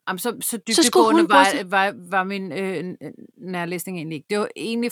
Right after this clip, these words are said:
Speaker 2: Nej.
Speaker 1: fordi, at det var et fjollet sort-hvid billede, og jeg kunne ikke se, hvem det var.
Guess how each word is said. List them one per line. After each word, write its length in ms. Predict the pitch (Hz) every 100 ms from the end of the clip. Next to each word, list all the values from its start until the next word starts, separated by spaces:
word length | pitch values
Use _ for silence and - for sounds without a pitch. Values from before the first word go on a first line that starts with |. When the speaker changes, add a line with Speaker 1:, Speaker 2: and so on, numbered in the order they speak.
| 233
Speaker 2:
Nej. 140 | 247
Speaker 1:
fordi, 300 | 220 220 - _ _ _
at 120 | 156
det 80 | 202
var 60 | 196
et 80 | 170 -
fjollet 300 | 196 214 -
sort-hvid 440 | - 170 175 262
billede, 240 | 226 240 226
og 40 |
jeg 80 | - -
kunne 120 | 233
ikke 160 | 226 -
se, 400 | - - 262 170
hvem 200 | 196 156 -
det 120 | 160
var. 240 | 175 214